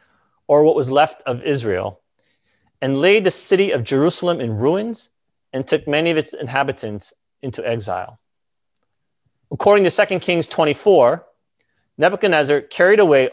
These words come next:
all Jerusalem and all the officials and all the mighty men of valor, ten thousand captives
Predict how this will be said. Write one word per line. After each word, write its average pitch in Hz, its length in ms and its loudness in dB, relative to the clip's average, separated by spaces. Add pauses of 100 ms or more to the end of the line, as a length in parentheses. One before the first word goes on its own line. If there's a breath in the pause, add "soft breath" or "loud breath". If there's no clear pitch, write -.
all 226 380 6
Jerusalem 123 720 -4 (340)
and 127 220 -4
all 240 320 6
the 202 140 4
officials 117 600 -2 (120)
and 131 200 -8
all 233 380 6
the 220 100 2
mighty 180 300 0
men 147 220 -2
of 123 160 -8
valor, 120 500 -2 (600)
ten 240 440 0 (120)
thousand 202 640 0
captives 110 720 -6